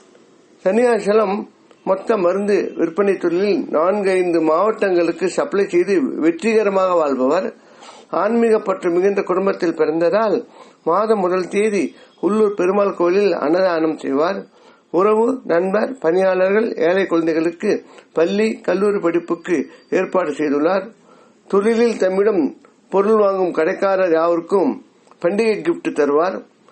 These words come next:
அதிக தொகைக்கு வியாபாரம் செய்ய உதவும் பணியாளருக்கு இன்கிரிமெண்ட் உண்டு. மனைவி சுபா, இருபத்தி ரெண்டு வயது மகன் கோபால், பதினெட்டு வயது மகள் கோபிகா என குடும்பம் உள்ளது. அனாதை விடிகள் சில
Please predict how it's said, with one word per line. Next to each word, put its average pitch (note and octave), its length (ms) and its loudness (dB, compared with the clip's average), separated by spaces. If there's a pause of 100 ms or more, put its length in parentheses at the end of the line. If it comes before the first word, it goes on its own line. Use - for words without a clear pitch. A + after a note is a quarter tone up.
(160)
அதிக F#3+ 400 0
தொகைக்கு G#3 420 0
வியாபாரம் G3 480 2
செய்ய F3 220 0
உதவும் F3 520 0
பணியாளருக்கு F3+ 960 0
இன்கிரிமெண்ட் G3 600 -2
உண்டு. C3 460 0 (560)
மனைவி G#3+ 440 2
சுபா, E3+ 580 -2
இருபத்தி F#3 400 -2
ரெண்டு E3+ 180 2
வயது E3+ 200 2
மகன் F3+ 360 0
கோபால், F3 680 0 (300)
பதினெட்டு F3+ 440 0
வயது F3 240 2
மகள் D#3+ 320 2
கோபிகா G3 640 0 (200)
என F3+ 140 0
குடும்பம் F#3 640 -2 (400)
உள்ளது. E3+ 580 0 (360)
அனாதை A#3 420 2
விடிகள் G3 460 0
சில E3+ 380 0